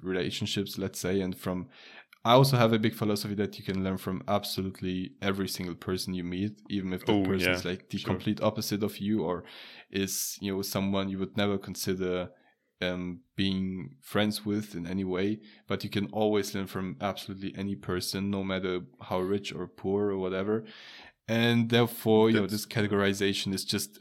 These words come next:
Speaker 1: a, an attempt of me to try to explain what's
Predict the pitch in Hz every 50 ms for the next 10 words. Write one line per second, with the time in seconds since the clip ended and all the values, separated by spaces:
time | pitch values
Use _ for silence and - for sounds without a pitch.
0 | - - 101 98 98 98 98 98 - - _ _ _ _ _ _ _ - 110 110
1 | 107 107 - - - 120 120 120 107 107 - 101 98 - - - 98 104 107 107
2 | 104 101 - - 101 98 - - 107 104 101 101 98 - - 98 92 95 90 -
3 | 92 - - - - 98 98 98 98 92 92 - - -